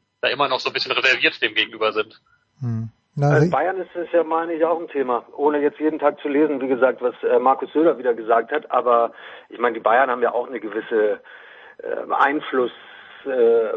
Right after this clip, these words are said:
Speaker 3: Macht, sag ich mal, irgendwie und, und, und, und eine große Meinung, die natürlich auch gehört wird. Ich glaub, jetzt dürfen wieder ein paar Leute rein in
Speaker 2: Ja.
Speaker 3: hier in die Arena, glaub ich, gelesen zu haben, aber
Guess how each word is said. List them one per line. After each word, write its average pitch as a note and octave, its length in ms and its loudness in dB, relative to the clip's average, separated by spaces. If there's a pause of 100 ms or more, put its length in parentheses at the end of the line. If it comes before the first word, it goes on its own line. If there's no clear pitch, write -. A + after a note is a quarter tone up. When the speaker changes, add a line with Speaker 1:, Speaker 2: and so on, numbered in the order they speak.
Speaker 3:
Macht, A#2+ 480 -2
sag A#2 200 0
ich G#2+ 100 -14
mal, A2 320 -2
irgendwie A2+ 560 -4
und, A2+ 340 -6
und, A#2 180 2
und, A2+ 180 2
und A#2 140 2
eine B2+ 120 4
große B2+ 300 2
Meinung, A#2+ 340 0
die A#2 80 -6
natürlich A#2+ 400 -4
auch - 140 2
gehört C3+ 320 2
wird. - 120 0
Ich - 120 -10
glaub, B2+ 240 0
jetzt A#2+ 320 -10 (100)
dürfen F3+ 300 0
wieder G3+ 140 2
ein F3+ 80 -4
paar E3 140 -4
Leute E3+ 300 -2
rein F#3+ 360 -2
in E3 140 -4
Speaker 2:
Ja. D#3 100 6
Speaker 3:
hier E3+ 160 4
in C#3+ 40 0
die D#3 220 2
Arena, D#3 380 2
glaub D3 280 0
ich, - 140 -4 (520)
gelesen E3+ 380 0
zu C#3+ 140 -8
haben, D3+ 200 -4
aber B2+ 300 0